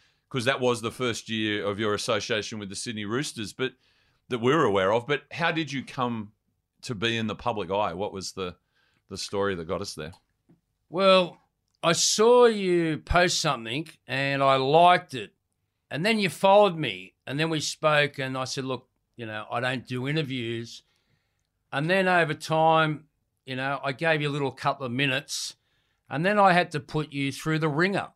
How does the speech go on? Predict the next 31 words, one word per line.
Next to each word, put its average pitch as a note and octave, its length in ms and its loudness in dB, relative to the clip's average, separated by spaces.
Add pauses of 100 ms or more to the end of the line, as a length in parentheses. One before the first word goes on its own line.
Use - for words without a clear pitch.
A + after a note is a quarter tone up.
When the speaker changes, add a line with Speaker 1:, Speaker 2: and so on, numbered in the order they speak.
(200)
Speaker 1:
<laughs> B2 60 -10 (1080)
Speaker 2:
So D#3+ 420 4
that's E3+ 280 2
the D#3+ 80 -2
reason D#3+ 280 0
it's D3+ 120 -6
taken D3+ 340 -2
three D3+ 280 -8
years D3 200 -8
and C#3 140 -10
ten C#3 240 -8
months, D#3+ 260 -4
because C#3+ 380 -6
to - 100 -8
me, E3+ 320 2
it's C#3 180 -6
like, D3 260 2 (1200)
I F#3+ 80 6
don't C#4 240 4
care E3 480 2 (160)
what C#3+ 220 -8
people B2 280 -8
think G#3 340 -4
of E3 100 -4
me. A2 280 -10
Speaker 1:
Mm. F#2+ 180 -8 (440)
Speaker 2:
The D3 80 -6
people C#4 340 4
I E3+ 140 6
work F#3 480 2
with, A#2+ 340 -10